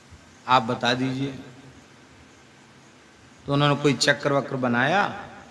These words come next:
और मुहूर्त का शोधन किया, विचार किया, और मुहूर्त का शोधन करके बोले कि ये कार्तिक शुक्ल त्रयोदशी आएगी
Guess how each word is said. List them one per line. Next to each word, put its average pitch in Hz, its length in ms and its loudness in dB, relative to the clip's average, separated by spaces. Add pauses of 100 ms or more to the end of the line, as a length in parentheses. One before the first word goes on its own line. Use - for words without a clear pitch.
(360)
और 123 180 0
मुहूर्त 123 400 0
का 127 280 0
शोधन 127 460 -2
किया, 143 200 2
विचार 131 400 0
किया, 170 360 -4 (1040)
और 135 140 0
मुहूर्त 143 400 0
का 156 120 4
शोधन 147 420 -2
करके 139 320 -2
बोले 131 300 2
कि 127 160 -4
ये 135 220 2 (880)
कार्तिक 135 460 4
शुक्ल 165 400 -6
त्रयोदशी 147 680 0
आएगी 120 640 -4